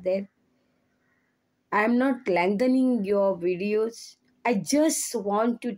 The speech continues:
tell. Now, beginning of the two thousand twenty-four year, we have to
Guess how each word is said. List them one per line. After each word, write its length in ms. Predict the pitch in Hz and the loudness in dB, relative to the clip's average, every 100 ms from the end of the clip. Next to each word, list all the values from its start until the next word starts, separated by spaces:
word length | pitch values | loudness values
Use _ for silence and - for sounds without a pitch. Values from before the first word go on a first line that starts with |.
| - | -2
tell. 260 | 190 175 165 180 _ _ _ _ _ _ | 0 0 -2 -10 _ _ _ _ _ _
Now, 180 | 202 196 | 0 0
beginning 480 | 170 196 254 254 233 | 2 2 4 2 2
of 240 | 208 - | 0 0
the 100 | 185 | -4
two 220 | 175 220 | -4 -4
thousand 640 | 208 190 190 175 190 190 - | 0 0 0 0 0 -2 -4
twenty-four 640 | 185 202 240 196 214 196 | -2 0 -2 0 0 0
year, 400 | 190 202 220 262 - _ _ _ _ _ _ _ _ _ _ | 0 0 0 -2 -8 _ _ _ _ _ _ _ _ _ _
we 180 | 190 240 | 0 2
have 240 | 240 214 208 | 4 2 -2
to 240 | 226 254 | -4 -6